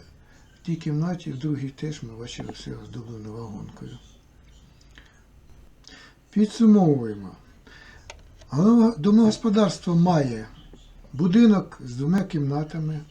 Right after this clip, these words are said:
кухнею, криницю, стайню, вісім з половиною десь соток землі.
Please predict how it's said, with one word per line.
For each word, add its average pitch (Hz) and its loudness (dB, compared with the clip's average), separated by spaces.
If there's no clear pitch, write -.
кухнею, 180 -4
криницю, 180 4
стайню, 175 2
вісім 165 2
з - -20
половиною 160 2
десь 135 -4
соток 143 -6
землі. 131 -4